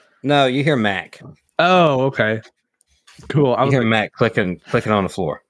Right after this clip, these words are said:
Speaker 1: Anyway, keep going.
Speaker 2: Okay. Uh, Breaker and Bane's Power Hour. Hopefully that'll be coming back soon. Saturday morning Rumble Wheel with Brian Breaker and Daniel Cross. T B Toy Cats with Brian Breaker and Jeff Toon filling in for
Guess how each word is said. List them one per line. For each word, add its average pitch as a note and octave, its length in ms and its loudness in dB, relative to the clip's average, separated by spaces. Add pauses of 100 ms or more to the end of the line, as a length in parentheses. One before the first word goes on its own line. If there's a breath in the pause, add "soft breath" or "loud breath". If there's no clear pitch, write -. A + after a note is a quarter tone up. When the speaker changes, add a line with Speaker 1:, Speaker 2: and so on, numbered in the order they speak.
Speaker 1:
Anyway, F2 340 -2
keep C#3+ 120 0
going. F#2+ 160 0 (240)
Speaker 2:
Okay. A2 240 -4 (220)
Uh, C3 220 2
Breaker F#3+ 240 2
and F#3+ 60 0
Bane's F3+ 200 0
Power D3+ 240 2
Hour. C3+ 280 2
Hopefully C3+ 280 -2
that'll A#2+ 160 0
be A#2 80 -8
coming A2+ 200 -10
back G2+ 200 -8
soon. C#3 400 -4 (300 loud breath)
Saturday D3+ 360 2
morning C#3 320 -2
Rumble B2 380 -2
Wheel C3 180 0
with C3 140 -2
Brian A2 260 -6
Breaker A#2 240 -6
and G#2+ 100 -6
Daniel G2 280 -6
Cross. D3 500 0 (260 loud breath)
T G#3+ 140 0
B G#3 160 2
Toy F#3+ 240 0
Cats C#3+ 360 0
with A#2+ 180 -6
Brian B2+ 320 -2
Breaker B2 320 -2
and A#2 100 -8
Jeff A2+ 240 -6
Toon F3 300 -4
filling B2 280 -2
in A#2+ 120 -6
for A#2 400 -4